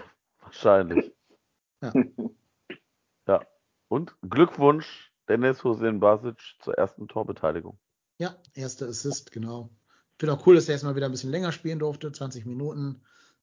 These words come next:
Speaker 2: Das ist so ein Spieler, ich glaube, so in ein, zwei Jahren werden wir dem noch viel Freude haben.
Speaker 1: Ja.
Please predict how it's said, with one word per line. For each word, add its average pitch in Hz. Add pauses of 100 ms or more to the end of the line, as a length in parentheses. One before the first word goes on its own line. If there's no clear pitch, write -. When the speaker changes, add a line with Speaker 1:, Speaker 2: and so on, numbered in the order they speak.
(100)
Speaker 2:
Das 170
ist 165
so 190
ein 175
Spieler, 190
ich 147
glaube, 220
so 180
in 170
ein, 190
zwei 175
Jahren 160
werden 143
wir 143
dem 139
noch 127
viel 127
Freude 107
haben. 92 (760)
Speaker 1:
Ja. -